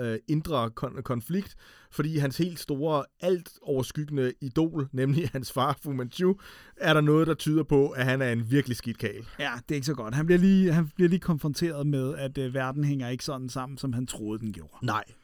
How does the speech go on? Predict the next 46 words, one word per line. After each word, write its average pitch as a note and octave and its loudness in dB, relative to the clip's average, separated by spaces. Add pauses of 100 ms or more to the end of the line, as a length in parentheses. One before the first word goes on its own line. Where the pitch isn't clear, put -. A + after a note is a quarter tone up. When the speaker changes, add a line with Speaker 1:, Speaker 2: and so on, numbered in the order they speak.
Speaker 1:
Og C3+ 2
han E3 6
er E3+ 4
jo E3 6
netop F3+ 4
blevet D#3 0
uddannet F#3+ 2
af B2+ -2
de B2 -6
bedste, D3 -2
så B2+ -2
han, B2 -2
han A#2+ -4
har F#3 0
både G3 2
en A3+ 0
skarp E3+ -4
hjerne D3+ 2
og, A#2 0
øh, A2+ -4
og B2 -4
en D#3 -6
af C#3+ -6
de C3 -4
stærkeste, C3+ -2 (480)
øh, A#2+ 4
kroppe B2 0
i, B2+ -2
i B2 0
verden B2+ 0
på C3 -2
det A#2+ 0
her B2 2
tidspunkt. A#2+ -4
Så B2 -2
han, A#2 -4
han C3 -2
må C#3 -2
også, - -2
han D#3 2
må E3 0
også G3 0
hurtigt F#3 2
ligesom E3 -4
erkende, F#3 -2 (360)
jamen, C#3+ -2